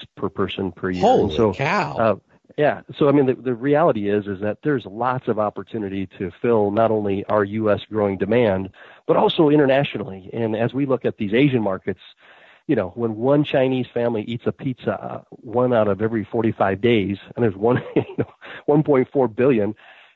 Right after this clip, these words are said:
Speaker 1: guess what happens if you get that to be one in thirty days they're having a pizza? That's a whole lot more pizza cheese going into,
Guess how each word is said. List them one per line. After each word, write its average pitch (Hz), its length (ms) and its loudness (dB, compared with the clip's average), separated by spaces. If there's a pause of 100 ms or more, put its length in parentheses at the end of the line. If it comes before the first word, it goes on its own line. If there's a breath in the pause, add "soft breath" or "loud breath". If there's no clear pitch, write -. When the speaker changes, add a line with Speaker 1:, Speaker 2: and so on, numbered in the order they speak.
Speaker 1:
guess 143 220 0
what 131 180 2
happens 120 400 -4
if 101 100 -4
you 101 140 -6
get 123 200 -2
that 107 200 -2
to 101 80 -4
be 101 140 -4
one 110 260 0
in 107 120 0
thirty 113 300 -2
days 95 280 -4
they're 98 120 0
having 98 180 0
a 92 40 -8
pizza? 95 400 -6
That's 117 200 0
a - 40 -2
whole 127 340 0
lot 110 200 0
more 104 200 -2
pizza 117 340 -8
cheese 98 280 -2
going 101 300 0
into, 95 340 -4